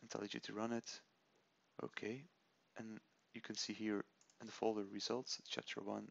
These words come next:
that Hello World P D F has been created. If we look at the document properties, then you can see in the description that the P D F producer line contains I text seven oh oh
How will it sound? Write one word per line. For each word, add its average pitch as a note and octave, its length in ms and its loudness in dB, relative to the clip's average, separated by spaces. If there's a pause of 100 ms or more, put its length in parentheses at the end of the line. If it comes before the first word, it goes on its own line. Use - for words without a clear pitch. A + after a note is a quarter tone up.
that - 120 -2
Hello A#2 220 4
World G#2+ 280 4
P G#2+ 120 -2
D G2 100 -2
F - 260 -6
has A#2 120 2
been A2 160 -6
created. - 520 -4 (920)
If - 180 4
we C3 60 8
look A#2+ 280 6 (1080)
at - 140 2
the - 80 0 (100)
document - 480 -4
properties, - 720 0 (100)
then A#2+ 120 -2
you A2 160 -4
can G#2 80 -6
see G#2+ 240 4
in G#2 60 0
the G2+ 60 -4
description A2+ 680 2 (220)
that - 100 -4
the - 80 -2
P - 160 -6
D G#2+ 80 4
F G#2 100 0
producer G#2 460 4
line G#2 260 0 (340)
contains - 480 0
I C3+ 120 4
text - 260 0
seven G#2+ 240 4 (140)
oh G#2+ 220 4
oh G#2+ 260 4